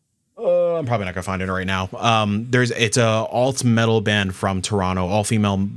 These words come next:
alt metal band from Toronto, um, that did the credit song. Um, I forgot what it's called.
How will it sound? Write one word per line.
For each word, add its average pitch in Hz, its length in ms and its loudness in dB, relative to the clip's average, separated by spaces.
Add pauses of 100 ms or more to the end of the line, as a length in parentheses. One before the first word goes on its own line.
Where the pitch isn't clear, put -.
alt 98 280 -2
metal 95 240 0
band 90 240 -4
from 98 140 -6
Toronto, 92 540 -2 (500)
um, 95 320 -2
that 92 180 -4
did 95 340 -2
the 92 400 -2 (180)
credit 101 280 -2
song. 95 360 -4 (140)
Um, 90 380 -4 (540)
I - 280 -14
forgot 98 200 -4
what 76 60 -8
it's 85 100 -10
called. 87 360 -6